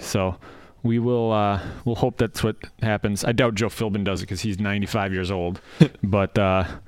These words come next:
um, there ta-, there's some talks of some other guys coming in and coaching, and yeah,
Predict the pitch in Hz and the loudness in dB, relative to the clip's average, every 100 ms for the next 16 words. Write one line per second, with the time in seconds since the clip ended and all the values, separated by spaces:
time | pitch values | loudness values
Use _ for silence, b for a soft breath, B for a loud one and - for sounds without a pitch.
0 | B B B - 98 92 101 - - 113 | B B B -2 0 0 -2 -6 -2 0
1 | 107 120 120 113 113 107 101 - 98 - | 0 0 0 0 0 0 0 0 -4 -2
2 | 101 107 104 98 101 101 - 110 101 101 | -2 -2 -2 -2 -2 -2 -2 -2 0 0
3 | 101 98 - 101 92 104 104 95 85 B | -2 -4 -2 -2 -2 -4 -2 -4 -6 B
4 | B - 143 | B -4 -4